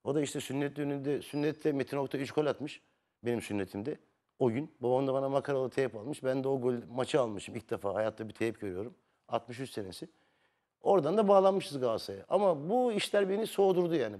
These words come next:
bu şeyler. Ee, ayak oyunları falan. Fatih Hoca ile ilgisi yok tabii bunun. En son,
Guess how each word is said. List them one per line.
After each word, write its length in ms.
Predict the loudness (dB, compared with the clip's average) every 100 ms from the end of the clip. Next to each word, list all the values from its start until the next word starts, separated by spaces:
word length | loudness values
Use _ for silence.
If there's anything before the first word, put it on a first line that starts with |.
| -8
bu 60 |
şeyler. 400 | -4 -2 -2 -4 -10 _ _ _ -10
Ee, 280 | -8 -8 -2
ayak 300 | 0 0 0
oyunları 340 | -6 -4 -6
falan. 180 | -6 -8
Fatih 340 | -4 -4 -2
Hoca 140 | -6 -6
ile 80 | -6
ilgisi 280 | -8 -6
yok 120 | -6 -6
tabii 200 | -14 -12
bunun. 160 | -14 -14 _ -4
En 160 | 2 2
son, 280 | 4 2